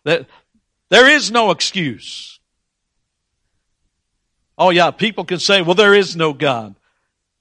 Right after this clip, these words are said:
Well, just open your eyes if you can and look around. If you can't, just feel. There is a God.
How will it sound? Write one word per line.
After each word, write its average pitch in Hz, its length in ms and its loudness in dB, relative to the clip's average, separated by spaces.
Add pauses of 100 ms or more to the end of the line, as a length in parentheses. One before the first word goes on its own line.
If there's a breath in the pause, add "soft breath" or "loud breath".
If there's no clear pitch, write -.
Well, 123 120 -18
just 139 240 -10
open 165 260 -4
your 165 140 -4
eyes 131 340 -4
if 127 140 -12
you 143 60 -20
can 139 400 -4
and 135 100 -10
look 151 180 -6
around. 139 320 -8
If 113 80 -14
you - 60 -20
can't, 160 280 -8
just 131 200 -14
feel. 131 500 -8 (1500)
There 160 160 0
is 160 160 0
a 143 60 -4
God. 123 500 -2